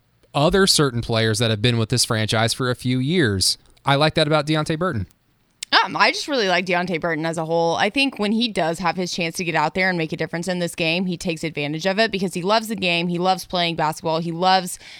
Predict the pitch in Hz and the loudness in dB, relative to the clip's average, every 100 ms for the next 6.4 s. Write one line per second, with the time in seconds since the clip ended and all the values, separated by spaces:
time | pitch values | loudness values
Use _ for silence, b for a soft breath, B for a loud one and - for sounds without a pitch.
0 | B - 190 175 247 269 180 220 233 233 | B 2 4 4 2 4 4 4 2 2
1 | 180 - - - - 208 190 190 202 196 | -2 -8 -16 -14 -6 -4 -2 -2 -2 -2
2 | 185 170 175 175 160 160 175 151 139 127 | -4 -4 -4 -4 -2 -2 -4 -4 -4 -4
3 | 156 190 185 220 269 240 185 180 165 175 | -2 -2 0 -2 0 0 2 2 2 0
4 | 160 185 147 180 175 151 151 160 165 196 | 0 0 0 -2 -2 -4 -2 0 0 -2
5 | 226 247 269 285 277 247 277 269 311 294 | -2 -2 -2 -2 -2 -2 -2 -2 0 2
6 | 302 311 302 | 2 4 2